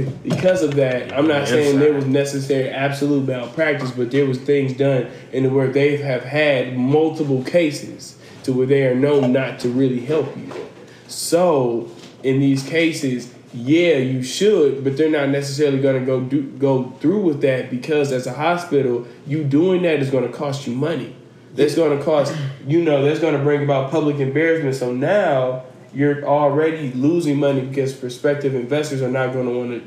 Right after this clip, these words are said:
Speaker 2: invest in your hospital, especially in a hospital that's already in the hood where a lot of people don't wanna invest in. And now you're talking about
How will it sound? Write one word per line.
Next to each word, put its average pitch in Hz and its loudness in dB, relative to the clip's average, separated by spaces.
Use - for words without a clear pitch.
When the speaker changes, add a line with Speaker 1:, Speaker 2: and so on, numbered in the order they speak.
Speaker 2:
invest 131 -2
in 127 -4
your 123 -4
hospital, 139 -8
especially 160 0
in 135 0
a 127 -2
hospital 131 -2
that's 120 -4
already 135 0
in 139 2
the 127 0
hood 131 0
where 127 0
a 123 2
lot 135 0
of 135 -4
people 120 -2
don't 147 2
wanna 131 -2
invest 120 -6
in. 117 -4
And 120 -6
now 131 0
you're 131 0
talking 123 -4
about 113 -8